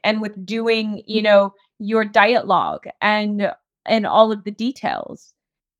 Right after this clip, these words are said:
It's, um, it's truly the balance of being, like, a healer and, and I, what would, what we call that? I don't know, client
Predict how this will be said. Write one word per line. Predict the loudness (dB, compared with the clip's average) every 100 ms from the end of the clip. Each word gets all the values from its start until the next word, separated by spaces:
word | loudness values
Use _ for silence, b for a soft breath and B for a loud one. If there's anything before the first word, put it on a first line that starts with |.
| _ _
It's, | -4 -4 2
um, | 4 4 4 -4 -6
it's | -6 -8
truly | -10 -4 -2 -2
the | -4
balance | 2 2 4 0 -4 -10 -12 -2
of | -2 -2
being, | -8 -6 -4 -2 0
like, | -2 -2 _ -4
a | -2
healer | -2 -8 -4 0 2 2 0 -2 -4 -2
and, | 0 0 -2 -4 -6 -6 _ _ -18 -18 _ _
and | -4 0
I, | 4 4 2 -2
what | -2 -2
would, | -6 -8 -10
what | -8
we | -6 -8
call | -4 -2
that? | 2 0 -2
I | -6 -4
don't | -2
know, | -4 -6
client | _ -2 0 2 0